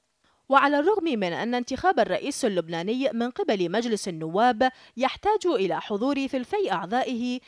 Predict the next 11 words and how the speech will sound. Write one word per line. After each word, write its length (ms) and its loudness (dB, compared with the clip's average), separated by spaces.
لكي 380 -2
ينعقد، 680 -4
فإن 320 2
عون 380 4
وحلفائه 920 0
ليس 280 0
لديهم 580 0
نفوذ 460 -2
كاف 580 -2
لضمان 460 0
انتخابه 840 -2